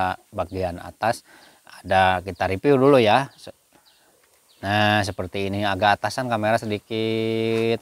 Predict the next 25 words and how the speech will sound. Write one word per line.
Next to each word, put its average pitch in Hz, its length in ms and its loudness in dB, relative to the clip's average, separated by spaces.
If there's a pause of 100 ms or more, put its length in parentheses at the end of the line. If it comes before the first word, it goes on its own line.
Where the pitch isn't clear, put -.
(140)
Nah, 98 720 -2 (680)
ya, 107 300 -2 (260)
udah 101 240 -2
enak 110 240 -2
ini 107 140 -6
tahapannya. 104 420 -8
Mame 143 380 0
ini, 147 100 0
teman-teman 131 400 -2
ya. 131 120 0 (1000)
Udah 135 460 4
enakeun 139 400 -2
pisan 143 400 -2
pokoknya 117 260 -4
mah. 110 160 -6 (680)
Tuh. 110 240 0 (960)
Seperti 107 320 -4
ini 117 240 -2
ya. 120 240 -2 (240)
Ini 131 160 -8
tampak 131 240 -2
depannya 131 320 0
dari 135 160 2
sini 117 240 -2
ya. 139 160 2